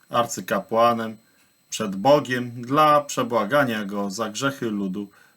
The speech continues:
a że sam przeszedł przez cierpienia i próby, może dopomóc tym, którzy przez próby przechodzą. List do Hebrajczyków, drugi rozdział, siedemnasty i osiemnasty werset.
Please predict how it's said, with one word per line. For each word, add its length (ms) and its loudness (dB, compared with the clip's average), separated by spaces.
a 120 0
że 160 -2
sam 420 2
przeszedł 580 -4
przez 360 -6
cierpienia 560 -4
i 80 -2
próby, 500 -4
może 400 0
dopomóc 680 -4
tym, 360 0
którzy 640 -8
przez 280 -8
próby 360 -6
przechodzą. 560 -4
List 180 -2
do 140 0
Hebrajczyków, 760 -2
drugi 320 -4
rozdział, 520 -4
siedemnasty 880 -6
i 140 -6
osiemnasty 680 -6
werset. 540 -10